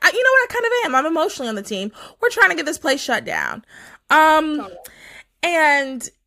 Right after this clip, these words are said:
Speaker 1: th-, Pornhub has had many, many issues. I didn't watch that movie that was on Netflix, like I said I was going to, because
Speaker 2: What movie?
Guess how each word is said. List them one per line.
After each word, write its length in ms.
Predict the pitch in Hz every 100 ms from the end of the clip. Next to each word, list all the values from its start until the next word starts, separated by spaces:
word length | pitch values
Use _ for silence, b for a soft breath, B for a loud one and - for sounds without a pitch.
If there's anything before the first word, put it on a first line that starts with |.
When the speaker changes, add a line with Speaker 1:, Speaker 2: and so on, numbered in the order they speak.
| _ _ _
Speaker 1:
th-, 220 | 233 214 -
Pornhub 560 | 214 - 571 349 277
has 160 | 240 214
had 500 | 226 202 202 196 - - _ _
many, 340 | - 240 277 254
many 200 | 208 110
issues. 420 | - - - - _ _ _ -
I 180 | 247 269
didn't 420 | 233 359 453 466
watch 260 | 403 403 359
that 240 | 170 - _ _
movie 680 | - 415 427 226 220 247 320 -
that 220 | 233 202
was 140 | 240
on 100 | 277 269
Netflix, 380 | - 208 208
like 100 | 226
I 80 | 226
said 180 | 233 196
I 60 | 143
was 140 | -
going 200 | 131 -
to, 280 | - - 214 _ - B B B B B _
because 500 | - - 202 73 294
Speaker 2:
What 100 | 247
movie? 140 | -